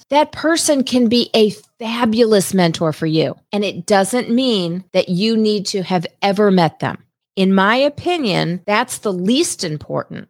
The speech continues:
I'm somebody who has a lot of mentors. I've had a load of different mentors along the way. Many of them I know personally. Many of them I've worked with. Many of them I do know and I have met, but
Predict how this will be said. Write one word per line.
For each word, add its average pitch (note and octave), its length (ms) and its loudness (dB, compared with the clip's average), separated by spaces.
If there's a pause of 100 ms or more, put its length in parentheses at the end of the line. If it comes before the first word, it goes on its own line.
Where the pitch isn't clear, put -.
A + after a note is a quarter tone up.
(180)
I'm B3 240 0
somebody G#3 540 0
who G#3 200 -2
has G#3 360 0 (140)
a G#3+ 100 0
lot G#3 540 0
of G#3 120 -4
mentors. - 720 -8 (240)
I've G3 200 0
had G3 200 2
a F#3 60 0
load F#3+ 480 2
of F3 160 0
different G3 380 0
mentors F3 680 -2 (100)
along F#3 600 2
the F3 140 2
way. D#3+ 460 0 (220)
Many G3 480 0
of F#3+ 160 -2
them F3+ 380 2
I E3+ 140 2
know D#3+ 200 0
personally. A3 560 -6
Many F3+ 440 0
of F3+ 120 -6
them F3 240 0
I've D#3+ 160 -2
worked D#3 320 -4
with. A#3+ 180 2
Many F3 460 -2
of E3 160 -6
them E3 420 -2
I D#3+ 180 2
do F3 340 -2
know F#3 380 0
and E3+ 100 0
I C#3+ 120 -4
have E3+ 460 -4
met, F3 460 0 (180)
but G#3 300 0